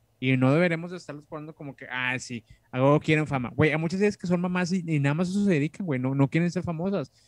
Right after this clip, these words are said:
Pero si lo están haciendo es porque creo que quieren hacer, y lo dicen ellas, no, no me estoy suponiendo yo. Dicen que, que esa es su misión, o sea, que no le vuelva a pasar esto a nadie porque es-, está ahí, güey, y eso es lo que sigue pasando. Y nos damos cuenta que todavía estamos ahí en ese, en ese punto, que aunque ahorita a lo mejor es más fácil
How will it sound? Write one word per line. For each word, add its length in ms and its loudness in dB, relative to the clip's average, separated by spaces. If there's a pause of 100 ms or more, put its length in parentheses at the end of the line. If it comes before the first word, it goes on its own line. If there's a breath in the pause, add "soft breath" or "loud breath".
(280 loud breath)
Pero 240 4
si 120 -2
lo 140 2
están 220 2
haciendo 260 2
es 60 0
porque 680 0 (680)
creo 180 2
que 100 -16
quieren 300 0 (240)
hacer, 600 -2
y 180 0
lo 140 0
dicen 240 -10
ellas, 180 -4
no, 120 -8
no 160 -8
me 80 -8
estoy 460 -10
suponiendo 360 -6
yo. 120 -6 (360)
Dicen 160 -6
que, 80 -2 (160)
que 80 -8
esa 120 -4
es 60 -6
su 60 6
misión, 360 2
o 40 0
sea, 120 -8
que 100 -8
no 180 0
le 80 0
vuelva 140 0
a 40 4
pasar 220 0
esto 140 -8
a 40 -6
nadie 220 -4
porque 300 0
es-, 260 -18
está 300 -4
ahí, 240 0
güey, 180 -2
y 40 -2
eso 160 -8
es 20 -8
lo 100 -6
que 80 -8
sigue 220 -4
pasando. 480 -4 (560 soft breath)
Y 420 -4
nos 220 -6
damos 240 -4
cuenta 360 -2
que 140 -8
todavía 380 0
estamos 360 -4
ahí 200 -2
en 100 -4
ese, 800 -2
en 100 -4
ese 200 -4
punto, 600 0
que 80 -6
aunque 160 -4
ahorita 180 -2
a 40 -4
lo 80 -6
mejor 200 -6
es 80 -6
más 180 -10
fácil 400 -8